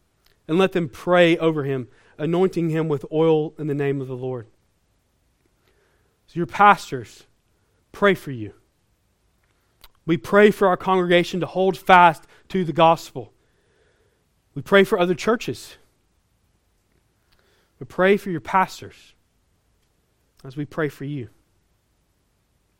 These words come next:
Third way in which elders care for the church is that we, is that we are to lead in biblical church discipline.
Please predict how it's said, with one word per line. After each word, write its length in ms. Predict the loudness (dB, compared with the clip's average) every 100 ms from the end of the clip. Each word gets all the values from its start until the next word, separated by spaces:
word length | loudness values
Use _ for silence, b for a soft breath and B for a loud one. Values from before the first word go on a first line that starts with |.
| _ _ _ _ _ _ _ _ -2
Third 260 | 2 2
way 180 | 4 2
in 140 | 2 -2
which 400 | -4 -6 -20 _ _ _ _ _ _ _ -2
elders 400 | 0 2 0 -2
care 300 | -2 0 0
for 120 | -2
the 80 | -10
church 580 | -4 -2 -2 -4 -18 -20 _ _ _ _ _ _ _ _ _ _ _ _ _ _ _ _ -18
is 120 | -10
that 80 | -6
we, 100 | -6 -8
is 140 | -12 -6
that 120 | -4
we 140 | 0
are 120 | -2 -2
to 120 | -6
lead 360 | -4 -2 -4 -4
in 240 | -6 -4
biblical 400 | -2 -2 -4 -8
church 280 | -6 -6 -6
discipline. 480 | -10 -10 -14 -18